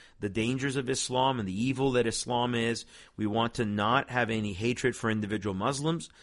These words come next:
We want to communicate that we are to, uh, love Muslims for Christ, to be able to sh-, reach out to them, uh, share the gospel with them. Folks,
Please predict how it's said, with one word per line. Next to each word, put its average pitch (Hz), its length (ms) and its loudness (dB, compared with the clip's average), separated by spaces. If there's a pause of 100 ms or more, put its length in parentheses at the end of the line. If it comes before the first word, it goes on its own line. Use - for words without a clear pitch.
(160)
We 107 80 -2
want 107 160 2
to - 180 -10
communicate 117 640 2
that 104 120 -4
we 104 100 0
are 101 100 0
to, 98 340 -4 (540)
uh, 95 280 0 (260)
love 117 420 6
Muslims 135 400 2
for 120 140 0
Christ, 135 520 4 (360)
to 120 100 0
be 107 120 4
able 104 200 0
to 104 340 -2
sh-, - 360 -4
reach 117 280 -2
out 120 220 4
to 147 80 -4
them, 151 320 2 (340)
uh, - 40 -10
share 123 260 4
the 104 100 -2
gospel 135 540 4
with 156 180 0
them. 165 300 2 (320)
Folks, - 460 2